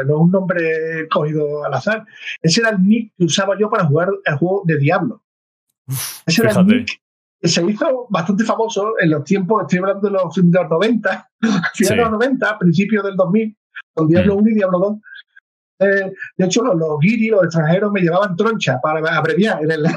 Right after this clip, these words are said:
Speaker 2: Sí.
Speaker 1: <laughs> tam-, también se me, se me conoce como Troncha.
Speaker 2: Mm.
Speaker 1: <laughs>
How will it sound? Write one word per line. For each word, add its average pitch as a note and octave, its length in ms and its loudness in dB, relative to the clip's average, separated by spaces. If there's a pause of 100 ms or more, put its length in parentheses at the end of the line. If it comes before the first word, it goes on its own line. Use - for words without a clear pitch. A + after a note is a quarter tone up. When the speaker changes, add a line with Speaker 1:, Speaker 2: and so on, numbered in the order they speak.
(100)
Speaker 2:
Sí. G#2 160 2
Speaker 1:
<laughs> F2 400 -8
tam-, F3 240 2
también F#3 420 0 (600)
se F3+ 80 2
me, E3+ 200 2
se E3 140 -2
me F3 100 -2
conoce F#3 220 -2
como G3 200 2
Troncha. G3+ 460 -2 (440)
Speaker 2:
Mm. G2 180 2
Speaker 1:
<laughs> - 100 -6